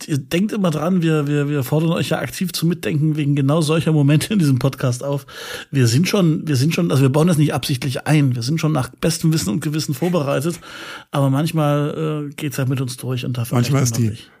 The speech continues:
Speaker 2: Taschenrechner-App halt nicht so schnell zur Stelle wie das Mundwerk.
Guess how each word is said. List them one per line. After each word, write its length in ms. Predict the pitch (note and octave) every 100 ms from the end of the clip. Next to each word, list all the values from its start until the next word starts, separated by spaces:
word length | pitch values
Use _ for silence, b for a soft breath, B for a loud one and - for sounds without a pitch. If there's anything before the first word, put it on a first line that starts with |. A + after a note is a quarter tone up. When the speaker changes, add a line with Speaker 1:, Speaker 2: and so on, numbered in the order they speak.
| _
Speaker 2:
Taschenrechner-App 680 | - A2+ A#2 A2 A#2 C3 -
halt 140 | A2
nicht 120 | A#2
so 140 | - A2+
schnell 200 | - A2
zur 140 | A2+
Stelle 300 | - G#2 G2+
wie 180 | G2+ G2
das 220 | G#2 -
Mundwerk. 480 | G2+ G2 A2+ F#2+ -